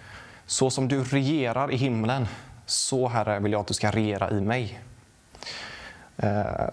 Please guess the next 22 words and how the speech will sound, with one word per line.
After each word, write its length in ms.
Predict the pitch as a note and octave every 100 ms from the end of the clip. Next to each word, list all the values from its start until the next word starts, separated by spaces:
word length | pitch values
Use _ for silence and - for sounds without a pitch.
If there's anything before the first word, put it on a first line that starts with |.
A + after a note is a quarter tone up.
| -
så 500 | - - C3 C3 C3
när 100 | C3
vi 100 | B2+
ber 260 | C#3+ D#3
den 140 | D3+ C3
här 100 | A2+
bönen, 500 | A#2 A2 A2 B2 A2 - -
då 100 | A#2
är 40 |
det 160 | A2+ B2
inte 200 | - -
bara 220 | G#2+ G2+
att, 180 | - - - -
"Ja, 80 | -
men 140 | G2+
kom, 280 | G2+ A#2 A2+
Herre, 200 | G#2 G#2+
och 120 | G#2
regera 380 | G#2+ G#2+ A2 G2+
här 100 | G#2
på 140 | G#2 G#2
jorden, 440 | G#2+ G#2 G2 F#2